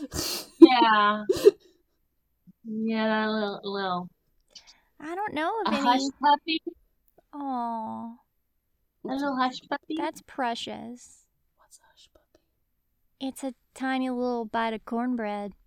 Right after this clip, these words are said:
Speaker 3: that you
Speaker 2: Oh.
Speaker 3: have with your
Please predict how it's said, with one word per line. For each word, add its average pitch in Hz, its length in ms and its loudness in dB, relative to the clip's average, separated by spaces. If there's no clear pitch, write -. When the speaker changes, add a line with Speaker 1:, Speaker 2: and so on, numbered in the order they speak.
Speaker 3:
that 226 160 -6
you 226 100 -6
Speaker 2:
Oh. 370 200 6
Speaker 3:
have 233 360 -2
with 226 220 -6
your 214 320 -8